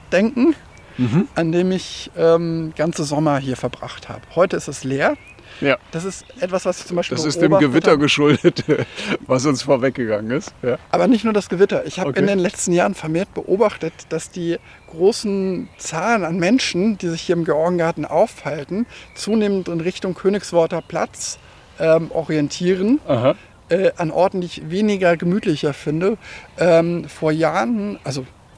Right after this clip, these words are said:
Speaker 1: vor Jahren, jetzt muss ich mal zurückrechnen, wann das war. Das muss Anfang der zweitausender.
Speaker 2: Damals.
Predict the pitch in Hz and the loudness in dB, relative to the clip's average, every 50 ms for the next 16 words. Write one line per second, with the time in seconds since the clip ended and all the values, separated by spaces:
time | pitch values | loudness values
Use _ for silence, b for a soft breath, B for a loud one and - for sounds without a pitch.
0 | - - - - - - - - - - - - - - - - - - - 139 | -20 -20 -20 -20 -20 -20 -20 -20 -20 -20 -20 -20 -20 -20 -20 -20 -20 -14 -12 -10
1 | 139 151 156 143 143 139 123 135 147 147 - - 151 151 123 - - 160 160 185 | -8 -6 -6 -6 -6 -8 -10 -12 -12 -12 -12 -10 -8 -8 -8 -10 -10 -10 -10 -10
2 | - - - 131 - - 131 135 135 127 127 123 120 135 - - 147 156 143 139 | -10 -10 -12 -10 -10 -8 -8 -8 -6 -6 -8 -8 -10 -10 -8 -6 -4 -4 -4 -4
3 | 156 156 - - 160 160 175 175 160 160 147 - - 147 - 120 113 - 123 113 | -6 -8 -8 -8 -6 -4 -2 -2 -2 -2 -6 -6 -6 -2 0 2 4 4 4 4
4 | 104 - 147 147 - | 4 2 2 -2 -4